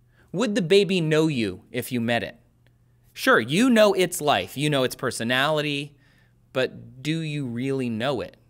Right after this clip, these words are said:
A conversation could change all of that, but we don't have a lot of conversations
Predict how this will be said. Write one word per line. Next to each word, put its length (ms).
A 60
conversation 680
could 160
change 300
all 180
of 80
that, 240
but 140
we 100
don't 420
have 400
a 60
lot 200
of 100
conversations 1000